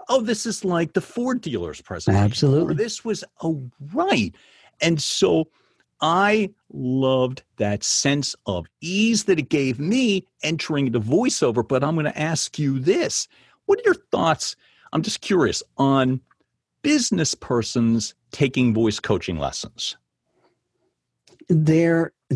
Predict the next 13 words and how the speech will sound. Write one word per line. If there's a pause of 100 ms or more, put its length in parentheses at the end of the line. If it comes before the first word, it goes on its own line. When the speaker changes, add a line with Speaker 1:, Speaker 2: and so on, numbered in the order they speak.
(300)
Speaker 2:
if
they're
in
business,
that,
Speaker 1:
Mm-hmm.
Speaker 2:
that
means
that
they've
got
to
communicate.